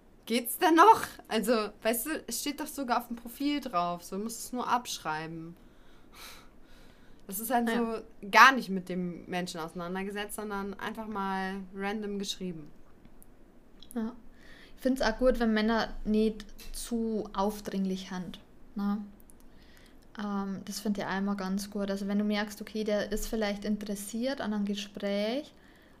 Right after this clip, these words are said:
Speaker 2: aber halt jetzt nicht zu verkrampft, ne? Ähm, also grad wenn man sagt, okay, es ist halt einfach so ein bisschen lockeriger, ne?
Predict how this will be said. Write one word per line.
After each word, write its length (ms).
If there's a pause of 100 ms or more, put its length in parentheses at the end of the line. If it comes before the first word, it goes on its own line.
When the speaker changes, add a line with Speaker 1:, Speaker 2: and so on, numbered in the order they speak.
Speaker 2:
aber 220
halt 180
jetzt 260
nicht 320
zu 1000
verkrampft, 760 (520)
ne? 320 (640)
Ähm, 640 (1000)
also 720 (360)
grad 260
wenn 100
man 100
sagt, 240
okay, 120
es 120
ist 140
halt 140
einfach 260
so 140
ein 100
bisschen 480
lockeriger, 640 (400)
ne? 240